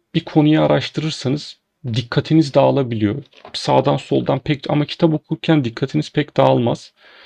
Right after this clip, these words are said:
Çünkü sadece kitapta direkt o konu olduğu için siz o konuya odaklanabiliyorsunuz daha kolay bir şekilde. Ben bunu fark ettim. Özellikle hani yazılım çalışırken ben kitaptan çalışmanızı da tavsiye ederim. Bir deneyin en azından.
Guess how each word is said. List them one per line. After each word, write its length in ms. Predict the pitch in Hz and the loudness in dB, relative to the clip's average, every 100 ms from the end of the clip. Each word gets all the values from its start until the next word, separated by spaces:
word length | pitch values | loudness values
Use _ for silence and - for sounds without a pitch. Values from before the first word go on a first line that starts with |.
| - | -10
Çünkü 220 | - 151 | -4 -2
sadece 300 | - 170 120 | 6 6 6
kitapta 480 | 156 - 151 - 151 | 0 0 0 0 0
direkt 220 | 147 151 | 2 4
o 140 | - 156 | 4 4
konu 280 | - 123 107 | 4 4 6
olduğu 280 | 107 104 110 | 4 2 0
için 320 | 107 - 185 _ _ _ _ | 0 -6 -8 _ _ _ _
siz 160 | - | 6
o 40 | 170 | 8
konuya 420 | - 160 175 160 | 10 12 12 12
odaklanabiliyorsunuz 1080 | 147 143 - 151 147 147 151 131 - 110 101 | 12 8 8 6 6 6 6 4 2 -2 4
daha 180 | 120 120 | 4 4
kolay 380 | - 117 107 | 0 -2 -2
bir 60 | 98 | -4
şekilde. 400 | - 110 127 151 | -10 -10 -4 2
Ben 220 | 147 147 | 2 4
bunu 140 | 131 170 | 6 4
fark 360 | - - - | 4 -2 -2
ettim. 300 | 117 - 165 - _ - - - _ - | -10 -8 -12 -12 _ -20 -20 -20 _ -6
Özellikle 440 | 127 143 143 - | 0 0 0 -2
hani 160 | 135 117 | 0 4
yazılım 360 | 123 117 147 | 4 4 0
çalışırken 800 | 143 - 151 - 160 - 143 180 - - 139 | 0 0 -2 -2 -4 -4 -6 -6 -10 -14 -10
ben 100 | 135 | -8
kitaptan 500 | - 147 - - - | -6 -6 -2 -2 -2
çalışmanızı 680 | - 123 - 131 127 123 131 | -4 -6 -6 -6 -6 -6 -6
da 140 | 135 | -4
tavsiye 480 | - 117 - - 127 | -2 -2 -2 -4 -2
ederim. 300 | 117 117 117 | -2 -2 -2
Bir 100 | 113 | 6
deneyin 340 | 131 139 131 | 8 8 8
en 120 | 110 | 6
azından. 440 | 107 104 117 110 | 4 0 -2 -2